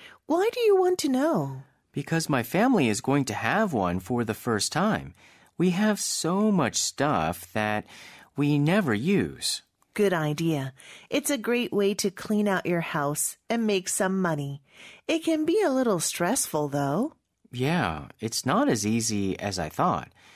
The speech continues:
Speaker 2: We've just finished going through all our stuff and figuring out what to sell.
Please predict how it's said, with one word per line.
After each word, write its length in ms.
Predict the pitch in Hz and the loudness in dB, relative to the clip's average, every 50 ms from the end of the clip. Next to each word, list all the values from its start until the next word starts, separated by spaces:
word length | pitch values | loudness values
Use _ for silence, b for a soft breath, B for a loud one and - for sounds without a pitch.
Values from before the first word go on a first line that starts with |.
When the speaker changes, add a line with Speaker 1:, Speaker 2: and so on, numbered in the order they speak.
| B B B B | B B B B
Speaker 2:
We've 440 | 113 113 113 113 113 110 107 - - | -4 -2 0 2 2 0 -2 -4 -4
just 420 | - 117 131 185 214 - - - | -2 0 0 0 0 -2 -6 -8
finished 640 | - - - 117 104 95 92 101 107 - - - | -8 -6 -2 -2 0 0 0 0 -2 -2 -4 -6
going 400 | - 101 98 98 98 101 104 104 | -4 -2 0 0 0 0 -2 -4
through 320 | - - 107 98 92 90 - | -4 -4 -2 -2 0 0 -2
all 340 | - 87 87 85 87 95 117 | -2 -2 -2 0 0 0 0
our 160 | 147 175 185 | 0 0 -2
stuff 480 | - - - 82 67 65 - 101 - - B B B B B B B | -2 -4 -4 -4 -6 -6 -8 -10 -14 -16 B B B B B B B
and 520 | 123 123 123 127 131 127 127 127 127 131 | -4 -2 0 0 0 0 0 0 0 -2
figuring 560 | 127 - - 170 175 170 185 185 190 185 156 113 | -4 -4 -2 -2 0 2 2 2 2 2 2 2
out 280 | 101 107 131 - - | 2 0 0 -2 -2
what 160 | 92 90 87 | -2 -4 -2
to 100 | - 120 | -2 -4
sell. 460 | - - - 202 226 180 82 69 - | -2 0 0 2 2 2 0 -2 -6